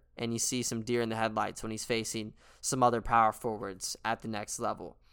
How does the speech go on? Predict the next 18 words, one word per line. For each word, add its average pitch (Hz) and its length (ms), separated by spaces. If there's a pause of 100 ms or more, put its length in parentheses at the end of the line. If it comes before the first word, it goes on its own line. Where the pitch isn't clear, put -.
(380)
Overall, 226 480
the 165 80
frame 185 400
fits 170 240
the 151 100
bill 143 280
for 147 100
what 135 100
the 131 100
N 131 120
B 131 100
A 127 100
wants. 127 540 (360)
Lateral 147 420
quickness 143 460
and 143 80
the 127 80
length 131 520